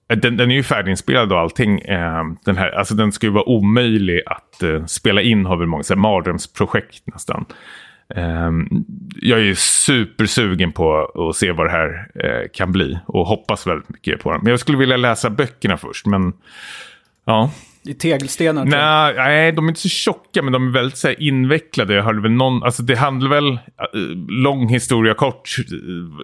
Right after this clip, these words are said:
Speaker 1: äh, är det väl att det handlar väl, tar plats i Kina under kulturrevolutionen. Samtidigt som de liksom skickar upp, eh, meddelande upp till rymden, typ, eh,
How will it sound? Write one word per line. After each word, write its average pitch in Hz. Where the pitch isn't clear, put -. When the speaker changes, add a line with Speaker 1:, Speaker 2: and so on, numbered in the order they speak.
Speaker 1:
äh, 120
är 110
det 110
väl 104
att 95
det 110
handlar 113
väl, 123
tar 123
plats -
i 117
Kina 104
under 101
kulturrevolutionen. 107
Samtidigt 101
som 101
de 95
liksom 95
skickar -
upp, -
eh, 90
meddelande 113
upp -
till 92
rymden, 110
typ, -
eh, 76